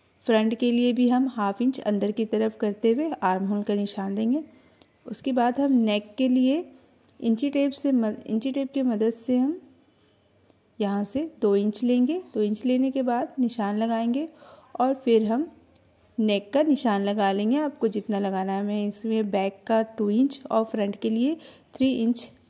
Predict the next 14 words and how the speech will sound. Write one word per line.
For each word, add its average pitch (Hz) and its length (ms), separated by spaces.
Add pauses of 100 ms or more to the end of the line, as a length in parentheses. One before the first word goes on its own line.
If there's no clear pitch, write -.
दे 196 160
रही 190 240
हूँ। 190 120 (1400)
यहाँ 226 220
से 285 180
हम, 285 260 (760)
अ, 220 280
चोली 240 340
का 269 80
नाप 226 200 (840)
के 226 140
लिए 226 200
नाप 208 340
लेंगे 240 340